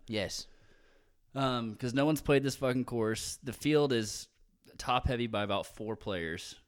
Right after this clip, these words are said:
Speaker 2: You got Dust, you got D J. It's Harold, you fucking prat.
Speaker 1: <laughs>
Speaker 2: Brooksy, Fleetwood, and then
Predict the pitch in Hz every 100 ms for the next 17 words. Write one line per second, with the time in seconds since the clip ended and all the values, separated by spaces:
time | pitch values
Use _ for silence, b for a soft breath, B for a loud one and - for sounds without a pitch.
0 | _ _ _ - 101 104 95 107 107 -
1 | - 113 107 98 120 113 113 110 110 -
2 | _ _ _ _ _ - 160 - 208 196
3 | 139 143 156 175 - 180 - 208 - 160
4 | 156 - 190 143 160 139 - - B B
5 | B B B B B _ 123 139 139 -
6 | 151 139 135 131 123 - - - 131 123
7 | 123 123 120 120 b b b b b b
8 | 113 113 135 135 127 110